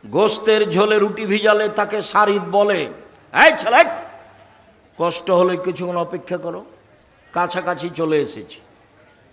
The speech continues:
আমি বুঝতে পারছি পরিবেশ অনুকূলে নয়, এটা আমিও বুঝি। তোমাকে আমি ঘন্টার ঘন্টা বেকায়দায় ফেলে রাখবো, এটা আমি চাইনি।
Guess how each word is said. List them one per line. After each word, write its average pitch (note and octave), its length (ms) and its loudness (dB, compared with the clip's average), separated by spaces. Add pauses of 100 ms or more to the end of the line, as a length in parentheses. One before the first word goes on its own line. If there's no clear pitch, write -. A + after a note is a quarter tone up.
(260)
আমি F3 220 2
বুঝতে F3+ 380 -4
পারছি D3+ 540 -6 (580)
পরিবেশ F3+ 560 2
অনুকূলে F3 500 -2
নয়, D3 400 -4 (100)
এটা D#3 240 -8 (140)
আমিও E3+ 320 -2
বুঝি। C3+ 340 -10 (2250)
তোমাকে F#3+ 360 2
আমি G3 220 2
ঘন্টার F3 540 -2
ঘন্টা F#3 320 0
বেকায়দায় F3 500 -2
ফেলে D#3+ 280 -2
রাখবো, D#3+ 260 -4
এটা D#3+ 180 -4
আমি D3+ 140 -6
চাইনি। C3+ 480 -4